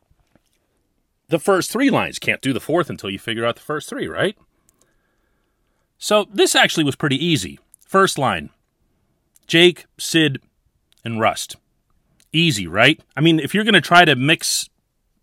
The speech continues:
things up from there, if you're Mike Sullivan, then you're really reinventing the wheel. Second line, Zucker,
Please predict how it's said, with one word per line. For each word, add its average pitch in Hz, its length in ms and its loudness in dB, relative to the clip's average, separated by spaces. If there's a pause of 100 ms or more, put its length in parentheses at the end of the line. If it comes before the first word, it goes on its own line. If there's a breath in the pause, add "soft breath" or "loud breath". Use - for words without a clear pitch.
(260)
things 160 380 0
up 156 200 2
from 120 180 -4
there, 147 340 4 (480)
if 110 100 -10
you're 127 80 -6
Mike 135 220 -2
Sullivan, 139 400 0
then 120 140 0
you're 123 160 0
really 127 280 2
reinventing 110 640 -2
the 87 60 -8
wheel. 117 320 -2 (460 soft breath)
Second - 460 4
line, 117 340 -2 (1300)
Zucker, 196 500 0